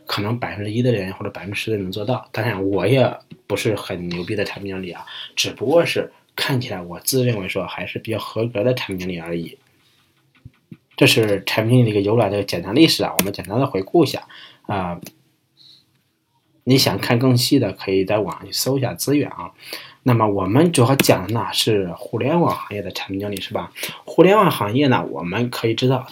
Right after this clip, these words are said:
在这个零九年之前的互联网主要指P C时代，I E大家很，很熟悉啊，现在I E已经快不行了。那么在零零五年，是吧？那一波的时候，I E是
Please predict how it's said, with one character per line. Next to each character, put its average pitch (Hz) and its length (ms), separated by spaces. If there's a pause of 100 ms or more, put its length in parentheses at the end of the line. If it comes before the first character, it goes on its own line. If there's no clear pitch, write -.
在 107 400
这 117 240
个 98 140
零 101 340
九 107 240
年 95 180
之 135 160
前 104 400
的 117 140
互 - 140
联 104 140
网 104 240
主 - 140
要 104 140
指 90 280
P 131 160
C 123 200
时 110 140
代 98 280 (1900)
，I 113 180
E 120 140
大 107 100
家 92 60
很， 101 220
很 92 600 (300)
熟 104 180
悉 101 180
啊， 87 120
现 - 200
在 85 60
I 98 120
E 101 80
已 90 120
经 95 140
快 - 180
不 - 80
行 87 240
了。 95 220 (460)
那 123 100
么 110 80
在 110 420
零 117 640
零 120 220
五 98 320
年， 101 480 (140)
是 - 120
吧？ 101 140
那 127 180
一 113 60
波 107 240
的 101 80
时 95 160
候 87 180
，I 104 160
E 104 200
是 85 180